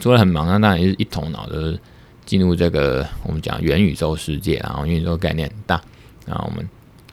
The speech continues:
后面呢再慢慢讲。那这个你看这一两个月大家打-，早就讲了半天，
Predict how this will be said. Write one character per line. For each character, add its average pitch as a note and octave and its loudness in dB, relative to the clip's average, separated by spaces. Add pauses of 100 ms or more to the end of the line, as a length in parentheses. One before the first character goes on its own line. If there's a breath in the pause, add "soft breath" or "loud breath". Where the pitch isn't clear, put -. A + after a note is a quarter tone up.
(320)
后 A2 2
面 G2 6
呢 F2+ 0
再 G2+ -2
慢 G2+ 0
慢 F2 0
讲。 F#2 -2
那 A#2 2 (760 loud breath)
这 - -2
个 F#2+ 6
你 G2+ 4
看 G2+ 4
这 G#2+ 4
一 A2+ 8
两 E2+ 4
个 F2 4
月 G2 8
大 F#2+ 4
家 F#2 6
打-， C2+ -2
早 C#2+ -4
就 E2+ 2
讲 - -8
了 C#2+ -10
半 E2 -2
天， - -4